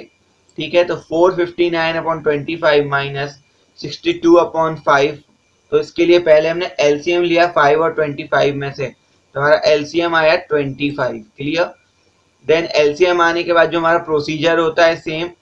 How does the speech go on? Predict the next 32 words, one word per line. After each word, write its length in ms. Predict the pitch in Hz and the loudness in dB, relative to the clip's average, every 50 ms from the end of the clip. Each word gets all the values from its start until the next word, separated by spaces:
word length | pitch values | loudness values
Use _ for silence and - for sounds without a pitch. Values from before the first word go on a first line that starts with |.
| _ _ _ _ _ _ _ _ _ _ _ _ _ _ _ | _ _ _ _ _ _ _ _ _ _ _ _ _ _ _
हर 220 | 165 151 170 175 | 0 2 2 2
number 380 | 175 180 175 170 165 165 170 170 | 0 0 0 0 0 2 0 0
के 180 | 165 170 175 175 | 0 0 -2 0
denominator 840 | 151 156 156 151 156 165 165 165 165 160 160 156 151 160 156 156 | 2 2 2 2 0 -4 -4 -4 -4 -4 -6 -4 2 4 4 4
से 400 | 151 151 - 147 139 143 - - - _ _ _ _ _ _ _ | 4 2 -2 -2 -2 -2 -4 -8 -14 _ _ _ _ _ _ _
हम 160 | - 139 147 156 | -6 -4 -2 0
हमारे 320 | 156 156 156 156 160 160 | 0 2 2 2 2 0
एलसीएम 520 | - - 143 147 143 143 - 160 156 160 | 0 0 0 0 0 -2 -4 -6 -6 -6
के 120 | 156 165 160 | -6 -8 -8
डिजिट 340 | 147 156 139 147 147 147 - | -8 -6 -4 -4 -4 -4 -2
को 140 | - 156 | 0 0
divide 520 | 147 135 131 120 131 127 131 143 147 143 - | 0 0 0 0 0 0 0 0 -2 -2 0
करके 340 | 160 156 151 147 147 151 143 | 2 2 2 2 -2 -4 -2
देखेंगे, 600 | 143 143 143 147 151 143 143 143 143 143 143 - _ _ _ _ _ _ _ _ _ _ _ _ _ _ _ _ _ _ | -2 -2 -4 -4 -8 -8 -6 -6 -6 -6 -6 -12 _ _ _ _ _ _ _ _ _ _ _ _ _ _ _ _ _ _
ठीक 200 | - 143 147 147 | -8 -8 -6 -4
है? 200 | 160 175 180 - - _ _ _ _ _ _ - | -4 -6 -6 -8 -12 _ _ _ _ _ _ -6
और 60 | 139 | -6
जो 280 | 135 131 139 160 165 170 | -6 -4 -4 -2 -2 2
भी 120 | 170 180 | 4 4
हमारा 340 | 175 160 160 160 160 165 165 | 4 4 2 2 2 2 2
number 380 | 156 156 151 151 151 156 156 156 | 0 -2 -2 0 2 2 4 4
आएगा 440 | 151 147 139 139 139 139 143 143 | 4 2 2 0 0 0 -2 -2
divide 640 | 143 - - - 139 135 127 135 139 143 143 139 139 | -2 -4 -8 -8 -6 -2 0 2 4 2 2 0 0
के 120 | 165 156 | 0 2
बाद 340 | 147 143 135 131 127 123 - - | 4 4 4 4 2 0 -6 -12
उसको 280 | 143 139 - - 160 | -14 -14 -8 -2 0
हम 220 | 160 156 156 160 151 | 0 0 0 -4 -8
numerators 800 | 139 135 139 147 156 160 156 151 143 143 143 139 135 135 - 143 | -8 -8 -6 -6 -4 -2 -2 -2 0 0 0 0 0 -2 -4 -6
में 80 | 151 | -6
multiply 640 | 156 156 139 131 - - 127 117 127 131 127 123 123 | -4 -2 -2 -4 -4 -6 -12 -6 -4 -2 -2 -2 -2
कर 160 | 127 127 120 | -2 -2 -2
देंगे। 400 | 113 110 117 110 107 107 110 107 | -2 -6 -10 -10 -10 -12 -14 -16